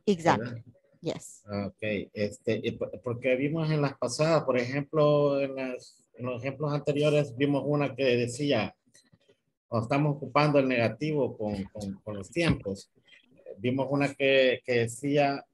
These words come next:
Speaker 2: eh, cuando decía Marta, decía, "Didn't, didn't write a letter to the her boss." Entonces, pero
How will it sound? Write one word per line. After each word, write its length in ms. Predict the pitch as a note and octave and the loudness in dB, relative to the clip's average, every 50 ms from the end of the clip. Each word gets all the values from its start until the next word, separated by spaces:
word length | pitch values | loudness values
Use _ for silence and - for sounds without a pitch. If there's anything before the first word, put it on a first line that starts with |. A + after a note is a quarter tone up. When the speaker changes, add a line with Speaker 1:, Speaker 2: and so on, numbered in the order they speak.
| _ _ _ _ _ _ _ _ _ _ _ _ _ _ _ _ | _ _ _ _ _ _ _ _ _ _ _ _ _ _ _ _
Speaker 2:
eh, 580 | B2 B2+ B2+ B2 B2 B2 A#2+ A#2+ A#2 A#2 A2 A2+ | -2 0 0 2 2 2 2 2 2 0 -2 -4
cuando 200 | A#2+ A#2 A2+ A2+ | -6 -6 -4 -4
decía 260 | A2+ A2+ - C3 B2 | -4 -4 -4 -4 -4
Marta, 800 | B2+ B2 B2+ C#3 D3+ D#3+ D#3+ D#3 - D#3 D3+ D3+ D#3 D#3 D3+ D3 - _ _ _ _ _ _ _ _ _ _ - - | -4 -2 -2 0 0 0 -2 -4 -6 -4 0 0 0 0 -2 -6 -12 _ _ _ _ _ _ _ _ _ _ -20 -8
decía, 720 | - C3 B2 A#2+ - - C3+ C3 C3 B2+ B2 B2 A#2+ - - - - | -6 -6 -6 -6 -8 -6 -2 2 4 4 6 4 4 0 -4 -8 -4
"Didn't, 480 | - F3+ F3+ D#3 B2+ A#2 A2 G#2+ - - _ _ | -2 0 2 2 2 2 0 -4 -8 -14 _ _
didn't 500 | - C#3 E3+ E3+ D#3 C3+ B2+ A#2+ A#2+ A#2 - _ _ _ _ - B2+ | -8 -6 -4 -2 -2 -2 -2 -4 -8 -10 -12 _ _ _ _ -10 -6
write 420 | D3 D#3+ E3 D#3 B2 G2+ - - - - - _ _ _ _ - | -4 0 0 0 0 0 -4 -10 -18 -20 -20 _ _ _ _ 0
a 140 | A#2+ A#2 | 2 2
letter 540 | A#2+ A#2+ C3 D3+ D#3+ C#3+ B2+ A#2+ A#2+ A#2 A#2 - _ _ _ _ _ _ _ _ | 4 4 2 2 2 2 2 0 0 -4 -10 -14 _ _ _ _ _ _ _ _
to 140 | - C3+ C3 | -8 -6 -4
the 280 | A#2 A2+ A2+ A2+ A2+ A2 C3+ | -4 -4 -4 -6 -6 -4 -2
her 200 | C#3+ C#3+ C#3+ B2 | 0 0 0 0
boss." 560 | - - - E3 E3 D3+ A#2+ A2+ A2 - _ _ _ _ _ _ _ _ _ - | -4 -6 -4 -2 -2 -2 -4 -4 -8 -14 _ _ _ _ _ _ _ _ _ -8
Entonces, 420 | A#2 A#2 A#2 B2+ B2+ A2+ C3 B2 A#2 - | -6 -4 -2 -2 -2 -2 -4 -6 -2 0
pero 340 | B2+ A#2 A2+ G#2+ F#2 F2 | 0 0 0 -2 -4 -8